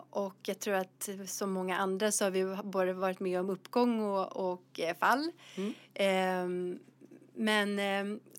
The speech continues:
Speaker 1: det som har gett mest energi, det är nog all positiv respons från konsumenter.
Speaker 2: Mm.
Speaker 1: Att vi får väldigt mycket, eh, e-mail och kommentarer, vi har en aktiv Facebook-sida och,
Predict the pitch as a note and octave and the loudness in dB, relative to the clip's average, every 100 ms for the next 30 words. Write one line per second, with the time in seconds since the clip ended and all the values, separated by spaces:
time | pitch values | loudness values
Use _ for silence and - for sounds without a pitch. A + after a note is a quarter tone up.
0 | - G#3 A#3+ A#3+ - G#3 G3+ G3+ G3 F#3+ | -12 -4 0 2 2 0 0 0 -2 -6
1 | - - G#3 G3+ - A3 G#3+ - G#3 G3+ | -14 -12 -4 -4 -2 -2 -2 -4 -4 -6
2 | - F4 G#3+ E3+ C4 C4+ F3+ E3+ - G3 | 0 0 0 -2 0 0 -2 -4 -2 -2
3 | F#3+ F#3+ F#3+ - F#3 F3 E3+ F3+ - E3 | -2 -6 -10 -10 -6 -6 -6 -6 -4 -6
4 | E3+ F#3 - F3 F3+ A#3 A#3 - - - | -6 -12 -4 -2 0 -2 -4 -4 -6 -4
5 | A3 F#3 E3 - - F#3+ G3 F#3 F#3+ F3+ | -2 -4 -4 -16 -6 -6 -4 -6 -6 -6
6 | F#3 A3 F#3 F#3 F#3 F#3 - - F3 - | -2 -2 -2 -6 -6 -8 -10 -8 -6 -6
7 | E3+ - - - - - - - F#3+ - | -8 -10 -20 -20 -20 -20 -14 -10 -8 -8
8 | - F#3 G3+ G3+ F#3+ F#3+ F#3+ F#3+ G3 F#3 | -8 -6 -4 -4 -4 -4 -4 -8 -8 -6
9 | G#3 G#3 G3 F#3+ F#3+ - - F#3 - F#3+ | 0 0 0 0 -2 -4 -8 -8 -4 -4
10 | - F3+ - G#3 F#3+ F#3 F#3+ F#3+ F#3+ | -4 -4 0 0 0 2 2 2 2